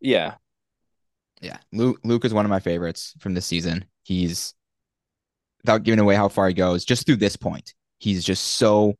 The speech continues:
Speaker 2: big and boisterous and good at the game. I feel like his, his insanely goofy personality, for now at least, has hidden kind of how much he gets the game.
Speaker 1: Yeah, and it's not, like, a,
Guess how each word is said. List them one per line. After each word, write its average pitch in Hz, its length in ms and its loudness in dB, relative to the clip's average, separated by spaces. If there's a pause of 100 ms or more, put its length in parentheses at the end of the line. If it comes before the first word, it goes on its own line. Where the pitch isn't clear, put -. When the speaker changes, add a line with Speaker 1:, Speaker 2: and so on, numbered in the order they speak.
(500)
Speaker 2:
big 104 300 4
and 90 160 -6
boisterous 98 720 -2
and 90 360 -8 (440)
good 110 140 0
at 135 140 0
the 98 80 -2
game. 104 260 -6
I 110 60 -2
feel 131 160 0
like 123 100 2
his, 104 260 -2 (440)
his 101 320 -6 (140)
insanely 113 560 0
goofy 110 300 0
personality, 101 800 -4 (1500)
for 110 180 2
now 101 320 0
at 92 80 -2
least, 117 300 -4
has 95 180 -6
hidden 104 500 -4 (440)
kind 107 100 -6
of 95 80 -12
how 107 100 -6
much 101 200 -2
he 110 80 -6
gets 92 320 -10
the 92 100 -10
game. 82 320 -8 (1300)
Speaker 1:
Yeah, 170 260 4
and 143 400 0 (240)
it's 147 240 -2
not, 185 260 2
like, 170 320 2
a, 107 460 0